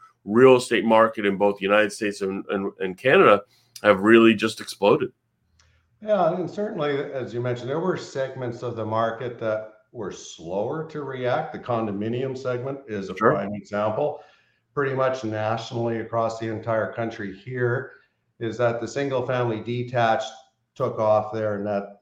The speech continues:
Speaker 2: August, September period, and condos languished. But there was a huge oversupply of brand new condos. You look at downtown Toronto, downtown Vancouver, Calgary. Um, it, it, that was simply the,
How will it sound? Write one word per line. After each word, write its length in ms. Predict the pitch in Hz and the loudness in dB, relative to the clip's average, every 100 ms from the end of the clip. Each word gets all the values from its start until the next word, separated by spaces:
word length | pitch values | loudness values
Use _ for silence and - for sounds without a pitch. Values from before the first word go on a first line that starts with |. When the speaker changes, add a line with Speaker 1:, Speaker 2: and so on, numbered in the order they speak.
| - | -6
Speaker 2:
August, 380 | 104 107 104 - | 0 0 0 -8
September 460 | 92 - 110 117 113 | -14 -8 -6 -6 -6
period, 260 | 110 104 | -6 -6
and 160 | 98 - | -8 -4
condos 480 | 123 135 123 113 98 | -2 0 0 -4 -4
languished. 680 | 107 107 101 87 - - _ _ _ _ | -4 -4 -6 -8 -10 -16 _ _ _ _
But 120 | 110 | -10
there 160 | 123 123 | -2 2
was 200 | 120 113 | 2 0
a 60 | 107 | -6
huge 300 | 123 131 123 | -6 -6 -2
oversupply 920 | 117 104 - 104 - 120 117 117 110 | -2 -2 -6 -10 0 2 4 2 0
of 220 | 98 - | -4 -4
brand 500 | 110 107 107 101 101 | -2 0 -2 -2 -4
new 340 | 104 101 95 - | -6 -8 -10 -6
condos. 500 | 95 98 92 85 85 | -4 -4 -6 -12 -12
You 100 | 95 | -10
look 160 | 95 | -10
at 100 | 87 | -10
downtown 500 | 98 95 95 95 92 | -8 -8 -6 -6 -8
Toronto, 580 | - 90 92 92 87 80 | -8 -10 -6 -4 -6 -6
downtown 520 | 95 92 90 92 90 | -4 -2 -2 -2 -4
Vancouver, 720 | 87 90 87 101 98 90 78 - | -2 -6 -6 -6 -6 -6 -8 -2
Calgary. 600 | 101 95 92 85 80 82 _ _ _ _ - | 2 2 0 -6 -10 -18 _ _ _ _ -8
Um, 480 | 110 107 107 110 117 | 2 4 4 0 -6
it, 260 | 123 120 120 | -2 -2 -2
it, 340 | 117 113 - | -4 -4 0
that 260 | 120 117 113 | 2 4 2
was 500 | 117 98 - - _ _ _ _ 123 117 _ | 0 -2 -10 -20 _ _ _ _ -20 -20 _
simply 600 | - 117 110 110 107 104 | -6 -4 -2 -2 -2 -4
the, 560 | 95 92 101 101 92 | -8 -6 -4 -4 -8